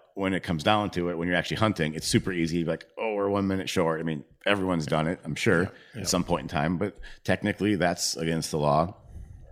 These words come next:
Speaker 1: Um, like when you start throwing different, like if you're hunting different states and all the different regulations that places have and
Speaker 2: Oh,
Speaker 1: different
Speaker 2: that's, yeah.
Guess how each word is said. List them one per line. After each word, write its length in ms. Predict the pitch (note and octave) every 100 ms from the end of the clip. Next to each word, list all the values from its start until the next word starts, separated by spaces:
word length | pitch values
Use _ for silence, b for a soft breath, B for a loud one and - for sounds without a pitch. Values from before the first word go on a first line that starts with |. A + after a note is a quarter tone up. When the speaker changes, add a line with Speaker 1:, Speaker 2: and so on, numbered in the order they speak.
| -
Speaker 1:
Um, 340 | C#2 - C2+ - b b -
like 100 | -
when 60 |
you 60 | D#2+
start 260 | - F#2 -
throwing 420 | F2 E2 D#2 D2 _ - - _ -
different, 340 | G2 F2+ -
like 140 | D#2+ D#2
if 80 | D#2+
you're 100 | E2
hunting 200 | E2+ D#2+
different 220 | D#2+ D2
states 520 | - F2+ F2 - - b b b -
and 80 |
all 200 | D2 E2+
the 100 | F2
different 300 | D#2+ E2+ D#2
regulations 580 | D2+ C#2+ D#2+ F2 - E2+
that 140 | D2 -
places 320 | D#2+ - D#2
have 320 | D#2+ D2 C#2
and 100 | D2
Speaker 2:
Oh, 20 | D#2+
Speaker 1:
different 160 | A2+
Speaker 2:
that's, 340 | G2 G#2+ - - -
yeah. 160 | G2+